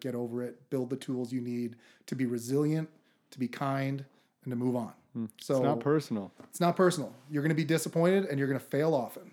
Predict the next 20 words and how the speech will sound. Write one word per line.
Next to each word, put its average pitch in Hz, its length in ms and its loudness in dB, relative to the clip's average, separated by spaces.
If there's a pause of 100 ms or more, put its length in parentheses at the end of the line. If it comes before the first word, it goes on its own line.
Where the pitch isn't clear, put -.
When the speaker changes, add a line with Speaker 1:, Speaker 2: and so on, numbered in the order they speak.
(120)
Speaker 1:
So 117 440 -2
Speaker 2:
Hmm. - 40 -20 (340)
Speaker 1:
get 139 140 0
over 120 220 -2
it. - 80 -16 (680)
Um, 123 520 0 (680)
you 156 80 2
know, 165 80 4
and 175 120 2
I 175 60 4
think 208 180 0
the, 196 100 4
the 151 220 0
last 151 260 0
thing 165 120 -2
that 139 100 0
I 131 80 0
would 127 100 0
say 127 240 -2
is 120 360 -4